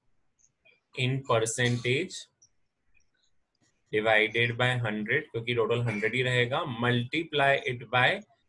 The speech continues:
three sixty degree so as to get the angle, कि कितना एंगल बना रहा है। अब जैसे यहाँ पे मैंने मल्टीप्लाई करा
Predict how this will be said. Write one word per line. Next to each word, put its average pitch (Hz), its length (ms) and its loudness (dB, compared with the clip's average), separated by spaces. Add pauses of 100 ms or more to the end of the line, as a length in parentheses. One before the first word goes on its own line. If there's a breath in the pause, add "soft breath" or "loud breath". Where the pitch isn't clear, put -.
(200)
three 143 200 -2
sixty 147 640 -4
degree 113 380 -4
so 131 220 -4
as 123 140 2
to 139 280 -8
get 117 240 0
the 190 100 -2 (160)
angle, 113 340 -2 (920)
कि 147 80 -12
कितना 139 400 0
एंगल 135 340 2
बना 110 300 -6
रहा 95 120 -10
है। - 80 -20 (560 loud breath)
अब 117 100 0
जैसे 123 260 4
यहाँ 127 260 0
पे 139 160 0
मैंने 127 260 0
मल्टीप्लाई 123 540 -2
करा 123 440 -2